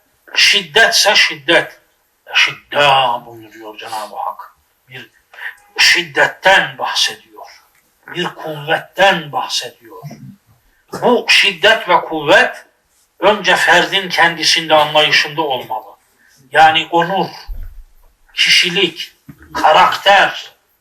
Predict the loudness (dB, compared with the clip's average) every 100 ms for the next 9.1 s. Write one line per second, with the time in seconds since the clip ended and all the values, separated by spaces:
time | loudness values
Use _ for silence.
0 | _ -2 2 6 6 8 6 4 2 4
1 | 4 4 4 4 2 -6 -20 _ 0 2
2 | 4 2 4 4 2 -2 -12 _ _ -20
3 | -20 _ -12 -10 -8 -8 -8 -14 _ _
4 | _ _ _ -6 2 2 0 -8 -2 0
5 | 0 -4 -12 -10 -4 0 0 0 -4 -4
6 | -4 -4 -6 -8 -10 -18 -20 -20 _ _
7 | -8 -6 -4 -6 -2 0 2 0 -4 -10
8 | -12 -10 0 -2 -2 -14 -20 -20 _ -20
9 | -20